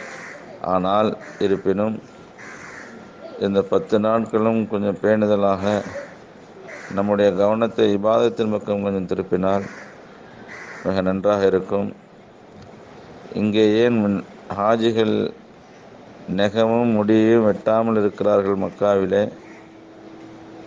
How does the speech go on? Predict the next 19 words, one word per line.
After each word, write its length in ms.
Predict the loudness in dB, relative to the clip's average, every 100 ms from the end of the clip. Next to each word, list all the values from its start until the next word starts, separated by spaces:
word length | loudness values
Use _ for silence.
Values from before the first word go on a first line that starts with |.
| -8
அதே 340 | 0 2 4 4
போல 340 | 4 2 4
தான் 200 | 2 2
அவர்களை 460 | 4 4 4 4 2
ஃபாலோ 380 | 2 2 4 2
பண்ணித்தான் 640 | 0 -2 0 0 0 -2 -10 -18 -20 -20 -20 -16 -12 -10 -8 -6 -6 -2
ஹஜ்ஜுக்கு 440 | -2 0 0 0 0
செல்லாதவர்களும் 760 | 0 2 2 4 2 2 -2 -2
குர்பானி 440 | -2 0 0 0
கொடுக்கக்கூடியவர்கள், 1000 | 0 -2 -2 0 2 2 0 0 0 -2 -8 -20 -20 -20 -20 -18 -18 -18 -18 -18 -18 -18 -18 -14 -6
"உங்களுடைய 500 | -2 0 2 4 6 6 6 4 2 -4
நகங்களையும் 840 | -2 0 2 2 4 4 4 2
முடிகளையும் 840 | 2 0 0 2 4 2 2 -2 -6 -14 -18 -18 -20 -8
தரிக்க 380 | 0 0 2 4
வேண்டாம்" 400 | 4 4 2 2
என்று 200 | 2 0
நாயகம் 380 | 2 2 2 0 -2
ஸல்லல்லாஹு 400 | 0 0 2
அலைஹி 100 | 2